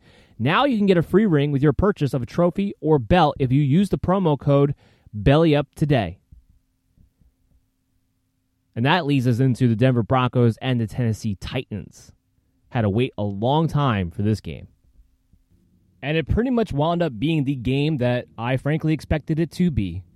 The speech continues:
A Tennessee Titan, a Denver Bronco type of game. A sixteen to fourteen slobber knocker, ugly, conservative,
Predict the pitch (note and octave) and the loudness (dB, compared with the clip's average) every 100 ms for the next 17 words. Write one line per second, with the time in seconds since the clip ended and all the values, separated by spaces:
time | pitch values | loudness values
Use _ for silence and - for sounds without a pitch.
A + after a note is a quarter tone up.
0 | _ - B2+ - D3+ D3+ E3 - D#3+ D3+ | _ -8 -6 -2 -2 -2 -2 -2 -2 -2
1 | C#3 A#2 C#3+ C#3+ C#3+ B2+ C#3+ D3 D3 C#3 | -2 2 2 2 2 2 2 0 2 4
2 | C3+ B2+ - C#3 - A#2 B2+ C3 G2 A2+ | 4 0 -2 0 2 2 0 0 0 -4
3 | A2+ - D3+ - D#3 C#3+ - D3 C#3+ - | -4 -4 -6 0 2 2 0 0 0 2
4 | C#3 A#2+ - C3 C#3 C#3+ C3 C#3 C3 - | 0 0 -4 -2 -2 0 -2 -2 -2 -4
5 | C3 B2+ - _ - - D3+ C3 C#3+ C#3+ | -4 -4 -8 _ -10 0 0 2 0 -2
6 | C3+ B2+ - D3 C3 C3 C3 B2+ A#2 - | 0 -2 -2 -4 -2 -2 0 0 -2 -10